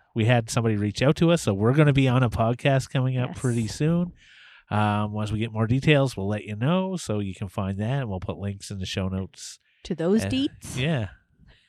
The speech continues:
Speaker 1: I'm not gonna say that word because I'm not,
Speaker 2: <laughs>
Speaker 1: yeah, I'm just not going there, so I don't know if I'm gonna talk to you anymore.
Speaker 2: <laughs>
Speaker 1: Okay.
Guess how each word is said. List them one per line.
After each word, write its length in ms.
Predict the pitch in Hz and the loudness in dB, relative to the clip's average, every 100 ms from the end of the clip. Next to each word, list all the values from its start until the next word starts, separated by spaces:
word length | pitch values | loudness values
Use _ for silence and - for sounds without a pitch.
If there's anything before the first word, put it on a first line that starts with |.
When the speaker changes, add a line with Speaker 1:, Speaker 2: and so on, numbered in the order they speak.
| - | -12
Speaker 1:
I'm 140 | 104 | -4
not 240 | 110 110 110 | -2 -2 0
gonna 180 | 117 110 | 0 2
say 180 | 120 127 | 4 6
that 180 | 139 139 | 6 6
word 240 | 151 165 | 4 6
because 340 | 294 - - - | 4 4 4 2
I'm 160 | 190 - | 0 2
not, 300 | 220 190 - | 2 0 -2
Speaker 2:
<laughs> 680 | - - _ 311 - _ 302 | -2 -2 _ -4 -4 _ 0
Speaker 1:
yeah, 280 | 123 110 98 | 4 6 4
I'm 80 | 117 | 2
just 180 | 123 120 | 2 4
not 180 | 117 | 4
going 240 | 127 113 101 | 4 2 2
there, 240 | 95 90 | 0 0
so 400 | - 110 92 92 - 226 _ _ - - - - | 0 0 0 -2 -6 -12 _ _ -20 -20 -20 -2
I 100 | 113 | 4
don't 160 | 120 127 | 4 4
know 120 | 123 | 2
if 60 | |
I'm 120 | 120 120 | 2 2
gonna 140 | 117 | 2
talk 240 | 104 104 95 | 4 4 4
to 80 | 95 | -2
you 80 | |
anymore. 460 | 92 90 90 87 90 - | -2 -2 -4 -4 -6 -4
Speaker 2:
<laughs> 60 | 254 - - 277 - 427 - 403 - - - _ _ _ _ - | -2 -2 -2 -6 -2 -2 0 -2 -2 -6 -8 _ _ _ _ 8
Speaker 1:
Okay. 380 | 127 110 98 | 10 10 8